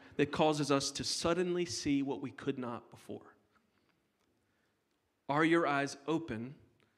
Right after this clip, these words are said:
to see Jesus? Perhaps God has been at work all along,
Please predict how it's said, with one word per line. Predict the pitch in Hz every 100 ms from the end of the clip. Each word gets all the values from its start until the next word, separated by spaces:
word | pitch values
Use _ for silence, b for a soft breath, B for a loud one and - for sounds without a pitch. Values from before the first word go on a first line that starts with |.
| -
to | 127
see | - 131
Jesus? | 123 98 - - - - _ _ _ _ _ _ _ _ _ - -
Perhaps | - 196 196
God | 160 170 180
has | 147
been | 170 175 175
at | 160 156
work | 185 185 -
all | 165 170 175
along, | 160 185 185 147